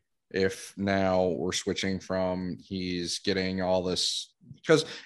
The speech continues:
'cause the big thing that, you know, all the stat nerds out there, and I'm one of them, but, like, you know, all the, the stat nerds, analytics guys will bring up is the, like, you know, Tua did a lot of damage on R P Os, really, really good amount of damage on R P Os,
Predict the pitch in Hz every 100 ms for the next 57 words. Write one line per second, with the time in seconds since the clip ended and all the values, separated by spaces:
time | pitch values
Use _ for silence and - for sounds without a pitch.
0 | - 151 147 147 160 - 139 131 117 107
1 | 104 110 104 107 98 - 113 104 104 98
2 | 92 95 92 98 95 95 113 87 76 80
3 | 85 90 95 107 104 104 113 104 101 104
4 | 98 104 101 - 107 87 104 101 98 98
5 | 95 95 95 - 92 90 92 95 95 92
6 | 90 92 87 - 92 87 87 - 95 90
7 | 87 139 131 101 92 - - - 95 85
8 | 90 110 117 110 110 107 101 98 98 95
9 | 95 85 73 - - _ _ _ _ -
10 | 95 107 104 101 98 101 107 104 98 98
11 | 92 92 90 87 85 82 85 82 78 82
12 | 73 62 -